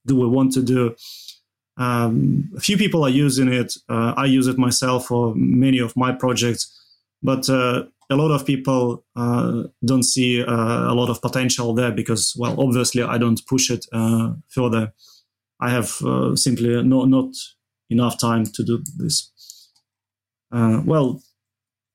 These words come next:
Terraform A W S modules has definitely taken a lot of time,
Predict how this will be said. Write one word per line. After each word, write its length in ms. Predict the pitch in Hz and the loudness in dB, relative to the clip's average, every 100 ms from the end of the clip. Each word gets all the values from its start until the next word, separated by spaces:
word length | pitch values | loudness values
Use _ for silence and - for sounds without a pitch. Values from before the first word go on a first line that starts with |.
| - | -2
Terraform 460 | 156 151 151 143 | 0 0 2 2
A 20 | 135 | 4
W 140 | 131 | 2
S 120 | 127 | 2
modules 380 | 131 131 123 120 | 2 2 2 0
has 100 | 120 | 0
definitely 420 | 123 123 123 117 | 0 0 0 0
taken 320 | 113 123 123 117 | 0 0 0 2
a 40 | |
lot 180 | 117 117 | 2 0
of 120 | 110 | -2
time, 400 | - 120 117 113 | -2 -2 -2 -4